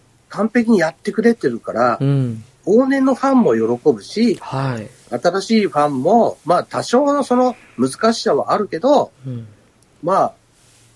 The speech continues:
Speaker 1: 今の仮面ライダーってやっぱり子供用だからさ。
Speaker 2: うん。
Speaker 1: そういう仮面ライダーじゃない、ちょっとそう、大人向けの仮面ライダーだぞっていうところで、
Speaker 2: うん。
Speaker 1: と、賛否両論はあるけど、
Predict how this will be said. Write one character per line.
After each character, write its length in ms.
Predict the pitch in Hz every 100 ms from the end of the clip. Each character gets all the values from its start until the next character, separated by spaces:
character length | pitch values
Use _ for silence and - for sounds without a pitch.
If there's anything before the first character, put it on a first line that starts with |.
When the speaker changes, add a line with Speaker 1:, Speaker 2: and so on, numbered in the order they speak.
| _
Speaker 1:
今 260 | 160 190 165
の 100 | 127
仮 220 | - 127
面 180 | 127 131
ラ 140 | 131
イ 60 | 120
ダ 80 |
ー 40 | 104
っ 20 |
て 60 | 104
や 60 |
っ 40 | -
ぱ 80 | 110
り 40 |
子 120 | 139
供 240 | 147 156 156
用 180 | 151
だ 100 | 147
か 80 | 120
ら 60 | -
さ。 160 | - - _
Speaker 2:
う 60 | 131
ん。 640 | 123 123 117 117 110 104 - _
Speaker 1:
そ 160 | -
う 80 | 247
い 40 | 254
う 80 |
仮 180 | 254 247
面 220 | 269 269
ラ 140 | 269 277
イ 80 | 269
ダ 240 | 208 185
ー 20 |
じ 100 | 156
ゃ 40 | 156
な 200 | 196 185
い、 100 | 147
ち 120 | -
ょ 40 |
っ 20 | 185
と 180 | - 117
そ 100 | 110
う、 60 | -
大 80 | 139
人 460 | 185 190 190 185
向 140 | 180 175
け 120 | 185
の 120 | 180
仮 180 | 170 170
面 160 | 175 185
ラ 160 | 185
イ 40 | 180
ダ 100 | 139
ー 20 |
だ 40 |
ぞ 140 | 135 160
っ 60 |
て 180 | - -
い 20 |
う 20 |
と 120 | 135 165
こ 100 | 180
ろ 100 | 180
で、 320 | 233 254 - _ -
Speaker 2:
う 20 |
ん。 180 | 117 107 _ _
Speaker 1:
と、 420 | 151 143 113 104 - - -
賛 300 | - 240 240
否 100 | 196
両 220 | 196 202
論 240 | 208 208 202
は 120 | 208
あ 40 |
る 100 | 247
け 140 | 220 220
ど、 320 | 285 294